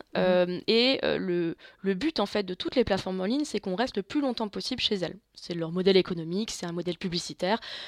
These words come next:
Speaker 2: Plus je passe de temps sur Facebook, plus Facebook est riche et plus Facebook est content.
Speaker 1: Oui.
Speaker 2: Donc Facebook fait des études pour savoir quel genre de contenus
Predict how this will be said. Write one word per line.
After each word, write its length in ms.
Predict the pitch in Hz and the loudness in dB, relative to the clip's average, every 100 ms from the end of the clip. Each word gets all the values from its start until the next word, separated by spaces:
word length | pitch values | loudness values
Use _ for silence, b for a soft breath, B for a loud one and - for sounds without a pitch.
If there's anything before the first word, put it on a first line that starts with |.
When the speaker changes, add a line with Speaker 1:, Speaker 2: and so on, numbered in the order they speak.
| B | B
Speaker 2:
Plus 160 | - 254 | -4 -2
je 60 | - | 2
passe 140 | 202 | 2
de 40 | 190 | 2
temps 80 | |
sur 160 | 202 185 | -4 -4
Facebook, 320 | 175 156 226 | -6 -2 -2
plus 140 | - 196 | -2 -2
Facebook 340 | 180 202 220 | -2 -2 0
est 140 | 185 | 0
riche 260 | 175 233 - | 0 0 -2
et 60 | 180 | -4
plus 260 | - 156 | -12 -14
Facebook 380 | 151 156 160 226 | -14 -10 -4 -2
est 120 | 196 | -2
content. 280 | 185 - 175 _ B B B | -6 -12 -14 _ B B B
Speaker 1:
Oui. 60 | 175 180 | -4 2
Speaker 2:
Donc 180 | 240 | 2
Facebook 360 | 240 226 208 277 | 4 4 2 0
fait 100 | 185 | 0
des 160 | 170 170 | 0 -2
études 260 | - 370 | 0 -2
pour 140 | - 185 | -2 -4
savoir 300 | 185 190 - | 0 0 0
quel 180 | 185 165 | -2 -2
genre 160 | 170 | -4
de 80 | 165 | -6
contenus 420 | - 233 247 247 | -4 -2 2 0